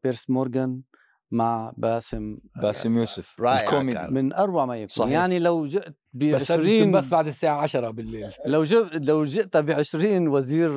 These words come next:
Speaker 2: لا، أنا،
Speaker 1: للإعلام
Speaker 2: أنا،
Speaker 1: لن
Speaker 2: أنا
Speaker 1: ينجح
Speaker 2: شخصيًا
Speaker 1: مثل ما،
Speaker 2: وصفتها
Speaker 1: مثل،
Speaker 2: بأنها
Speaker 1: مثل ما نجح
Speaker 2: مقابلة
Speaker 1: باسم.
Speaker 2: تاريخية.
Speaker 1: باسم يوسف.
Speaker 2: حقيقة مقابلة
Speaker 1: رائع.
Speaker 2: تاريخية فارقة.
Speaker 1: بطريقة، يعني ط-، طريقة السخرية، يعني يخاطب ال-،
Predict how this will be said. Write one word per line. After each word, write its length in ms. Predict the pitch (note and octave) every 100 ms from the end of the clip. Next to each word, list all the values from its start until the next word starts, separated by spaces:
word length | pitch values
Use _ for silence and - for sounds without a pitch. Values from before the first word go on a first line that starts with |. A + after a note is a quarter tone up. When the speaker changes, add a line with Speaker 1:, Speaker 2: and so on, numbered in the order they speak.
| C3+
Speaker 2:
لا، 140 | B2 B2
أنا، 180 | E3+
Speaker 1:
للإعلام 440 | - F#3+ D#3+ F#3+ F#3+
Speaker 2:
أنا، 100 | D#3
Speaker 1:
لن 60 |
Speaker 2:
أنا 160 | G3+ A3+
Speaker 1:
ينجح 260 | G#3 G#3+ F#3
Speaker 2:
شخصيًا 220 | F3+ F3+
Speaker 1:
مثل 140 | D#3+
ما، 60 | D3+
Speaker 2:
وصفتها 520 | G#3 G3 F3+ F3+ F3
Speaker 1:
مثل، 80 | D#3
Speaker 2:
بأنها 260 | D#3+ F3 E3+
Speaker 1:
مثل 120 | E3
ما 60 | E3+
نجح 80 | E3
Speaker 2:
مقابلة 220 | D#3 D#3
Speaker 1:
باسم. 120 | C#3
Speaker 2:
تاريخية. 560 | B2+ A2 G#2 - F2 - _ -
Speaker 1:
باسم 300 | A2+ - B2
يوسف. 140 | C3
Speaker 2:
حقيقة 340 | D3 D#3+ D#3+ E3
مقابلة 540 | B2 - A#2+ B2+ C#3+
Speaker 1:
رائع. 120 | C3+
Speaker 2:
تاريخية 420 | A#2 A2+ G#2+ D3
فارقة. 200 | C3+ -
Speaker 1:
بطريقة، 240 | G3 A3 C#4+ A#3+
يعني 160 | D#3+
ط-، 140 | C#3+ D#3
طريقة 520 | - C#3 F3+ - E3
السخرية، 380 | C#3 - G3 C3+ G2+
يعني 300 | A2 B2 B2+
يخاطب 400 | - F#3 F3+ D3+
ال-، 220 | D3